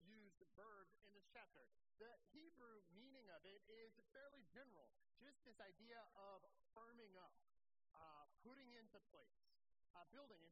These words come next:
so it's not so much that they had, uh, a watch and then they were repairing the exact same watch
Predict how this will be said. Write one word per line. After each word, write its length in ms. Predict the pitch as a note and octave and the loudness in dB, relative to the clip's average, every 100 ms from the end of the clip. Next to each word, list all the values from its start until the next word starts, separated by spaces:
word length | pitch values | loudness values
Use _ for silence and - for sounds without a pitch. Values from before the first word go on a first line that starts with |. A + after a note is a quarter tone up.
| - | 0
so 80 | B3+ | 0
it's 160 | G3+ | 2
not 240 | A#3 F4+ G4+ - | 2 2 2 0
so 140 | A#3+ G3+ | 2 4
much 240 | F#3 F#3+ - | 2 2 0
that 160 | F#3 G3 | -2 0
they 160 | G3 F#3 | 0 2
had, 240 | F#3 F3+ E3 - - F3+ | 4 4 2 -6 -2 2
uh, 320 | F3 - E3+ | 2 2 -2
a 20 | C#3+ B2+ | -2 -4
watch 560 | E3 G#3 D#3+ E3+ - G#3+ G3 | 0 2 2 0 -4 -6 -2
and 160 | F#3 | 0
then 80 | G3+ | 2
they 160 | G3 F#3 | 2 2
were 240 | F3+ F3 | 4 2
repairing 480 | E3 - A#3 G#3+ F#3 | 0 -2 -2 0 -2
the 80 | E3 | -6
exact 460 | C#3 - G3+ G3+ | -4 -2 -2 -2
same 240 | - G3 E3 | -4 -4 -2
watch 300 | E3+ F#3 | 0 0